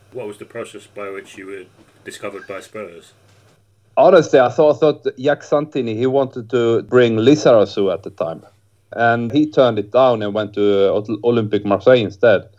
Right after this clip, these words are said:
Speaker 2: So then Arnesen, uh, what I heard, asked Martin Jol, "Who's the best left back in Holland?" And he said, "Maxwell, he's the best left back."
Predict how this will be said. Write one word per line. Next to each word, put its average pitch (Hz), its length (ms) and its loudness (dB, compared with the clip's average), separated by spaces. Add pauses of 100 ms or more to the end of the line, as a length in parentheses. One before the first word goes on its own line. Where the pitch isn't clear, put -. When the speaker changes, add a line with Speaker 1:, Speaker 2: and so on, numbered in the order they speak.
(280)
Speaker 2:
So 113 260 2
then 131 340 2 (120)
Arnesen, 110 720 -4
uh, 98 360 -4 (140)
what 135 180 4
I 123 40 8
heard, 123 360 2
asked 123 520 0
Martin 110 320 -6
Jol, 123 220 0
"Who's 147 240 -4
the - 100 -4
best 127 300 0
left 135 260 -4
back 110 220 -4
in 104 100 -8
Holland?" 107 520 0
And 104 200 -10
he 127 60 -6
said, 123 240 0 (180)
"Maxwell, 117 680 -2
he's 131 220 -4
the 104 100 -8
best 95 260 -2
left 90 240 -6
back." - 160 -8